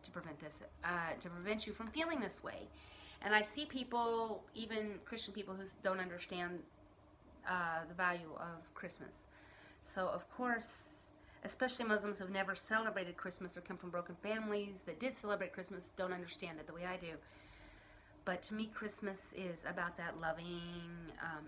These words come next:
and family get-together feeling. So I've always loved the season from Thanksgiving to Christmas, where we spend time as a family together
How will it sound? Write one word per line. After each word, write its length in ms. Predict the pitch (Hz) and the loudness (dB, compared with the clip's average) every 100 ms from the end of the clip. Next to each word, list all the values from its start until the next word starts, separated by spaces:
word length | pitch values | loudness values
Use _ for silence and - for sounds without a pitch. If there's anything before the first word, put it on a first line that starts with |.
| - | -8
and 100 | 170 | -6
family 340 | - 175 175 170 | -2 -2 -2 -4
get-together 480 | 170 - 165 156 151 - | -8 -8 -8 -8 -10 -6
feeling. 480 | 247 240 214 185 170 165 175 - - - - - | -2 0 2 0 -2 -6 -12 -16 -16 -16 -16 -16
So 220 | - 190 175 | -4 2 4
I've 180 | 170 | 6
always 260 | 190 190 185 | 4 2 0
loved 380 | 175 175 - - - | 0 0 -2 -12 -12
the 60 | 185 | -10
season 360 | - 196 180 165 | -6 -6 -6 -8
from 100 | 175 | -8
Thanksgiving 460 | 175 165 - 160 | -8 -8 -10 -10
to 60 | 165 | -10
Christmas, 800 | - 226 220 190 175 - - - - | -4 -4 -2 -4 -6 -10 -12 -14 -8
where 340 | 185 170 160 160 - | -2 0 -2 -4 -8
we 80 | 175 | -8
spend 420 | 185 - 165 160 | -6 -6 -8 -8
time 360 | - - 214 208 | -6 0 2 2
as 100 | 170 | -2
a 40 | 170 | -4
family 320 | 226 320 330 | 0 0 0
together 420 | 196 180 180 180 | -2 0 0 -2